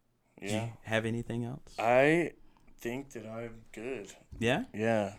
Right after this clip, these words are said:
Speaker 2: This has been
Speaker 1: An episode.
Speaker 2: super fun, actually.
Speaker 1: <laughs> Yeah.
Speaker 2: It's been a ball.
Speaker 1: I don't know when the next time is gonna be where we're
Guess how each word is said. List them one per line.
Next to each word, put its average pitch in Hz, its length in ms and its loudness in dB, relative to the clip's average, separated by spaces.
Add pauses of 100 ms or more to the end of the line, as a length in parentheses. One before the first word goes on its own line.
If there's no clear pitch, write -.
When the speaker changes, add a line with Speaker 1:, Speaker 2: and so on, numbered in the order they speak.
Speaker 2:
This - 160 -10
has 113 160 -6
been 107 540 -8 (720)
Speaker 1:
An 107 120 4
episode. 90 520 0
Speaker 2:
super 110 400 -10
fun, 95 300 -16 (160)
actually. 143 880 4
Speaker 1:
<laughs> - 0 -
Yeah. 104 260 2
Speaker 2:
It's 95 100 -8
been - 100 -16
a - 100 -18
ball. 92 300 -14 (180)
Speaker 1:
I 139 100 6
don't 156 160 8
know 139 140 10
when 127 160 8
the 113 60 4
next 113 220 2
time 110 260 6
is 98 140 0
gonna 101 200 4
be 104 280 2
where 95 300 4
we're 92 380 2